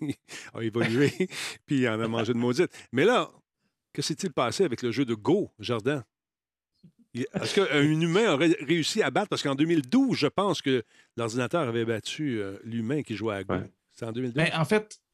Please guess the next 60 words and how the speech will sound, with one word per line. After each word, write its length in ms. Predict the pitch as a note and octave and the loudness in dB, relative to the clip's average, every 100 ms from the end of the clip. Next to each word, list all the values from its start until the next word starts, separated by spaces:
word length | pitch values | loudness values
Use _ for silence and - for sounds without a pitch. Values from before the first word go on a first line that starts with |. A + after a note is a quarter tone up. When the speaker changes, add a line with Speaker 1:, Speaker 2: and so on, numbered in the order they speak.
| _ | _
Speaker 3:
de, 220 | D#3+ D#3 D3 | -8 -4 -4
le, 240 | D3+ D3+ D3 | -4 -6 -4
c'était 160 | - | 2
en 80 | D3 | 2
deux 80 | F#3 | 4
mille 160 | G3+ | 2
seize. 420 | - F3 F#3 F3+ B2 | 2 2 4 4 4
Speaker 1:
Deux 60 | D3+ | 2
mille 80 | C3+ | 0
seize. 160 | C3+ B2+ | -2 -2
Speaker 3:
Il 20 | |
y 40 | |
a, 20 | |
il 100 | A2 B2+ | -4 -2
y 20 | |
a 40 | |
eu 20 | D#3+ | -2
en 100 | D#3 | 0
deux 100 | F3+ | 0
mille 140 | F#3 | 0
quinze 220 | G3+ G3+ | 2 2
une 100 | D#3 | 2
première, 480 | B2+ D3+ E3 F3 E3+ | 0 2 2 2 0
une 120 | C3+ | 0
première 260 | B2 D3 D#3+ | -2 2 2
victoire 380 | C3 A#2+ D3+ D#3 | 0 0 2 2
Speaker 1:
Ok. 60 | C3+ | 4
Speaker 3:
de, 480 | A#2+ A#2 A2+ A2 G#2+ | 2 2 0 -2 -4
de, 320 | G#2 G#2 D#2+ G#2+ - | -6 -6 -10 -16 -6
de 60 | G#2 | -2
l'ordinateur 500 | G#2 G2+ G#2 B2+ G#2+ | -2 -2 -2 -2 -2
contre 320 | A2 G2+ G#2 | -2 -2 -2
l'humain 360 | G2+ G#2 A2+ A#2+ | -2 0 2 0
au 160 | G2 G2+ | -2 -2
jeu 200 | G2 G#2+ | 0 -2
de 160 | G2+ G2 - | -2 -6 -2
Go, 240 | D3+ F#3 F3 | 0 0 2
mais 160 | B2 | 0
c'était 320 | B2+ B2 B2 | 0 -2 -2
pas 240 | A#2+ E3 F3+ | 0 -2 0
le, 140 | C3+ | 0
le, 140 | A#2 A2 | 0 0
le 120 | A2+ | -2
plus 140 | - | -2
performant. 460 | - A2 B2 A2 A2+ | -4 -2 0 0 0
Le, 100 | G2+ | -2
le, 120 | G#2 | -2
Speaker 1:
Alors. 260 | G#2 G2 - - - _ A2+ | -4 -6 -12 -20 -20 _ -4
Speaker 3:
le, 140 | G2+ | 0
il 80 | B2 | 0
a 60 | |
vraiment 280 | B2+ D3+ E3+ | 0 2 0
été, 180 | E3 D3 | 0 0
le 100 | B2+ | 2
meilleur 240 | D3+ D3 | 4 4
a 320 | D#3 C#3 A2+ A2 | 4 2 0 -2
vraiment 220 | A2+ B2 | 0 0
été 180 | A#2 B2 | 0 0
battu, 600 | A2 G2+ - B2+ C3 F#2+ | 0 -2 -6 -6 -6 -4
euh, 240 | G#2+ G#2 | -2 -2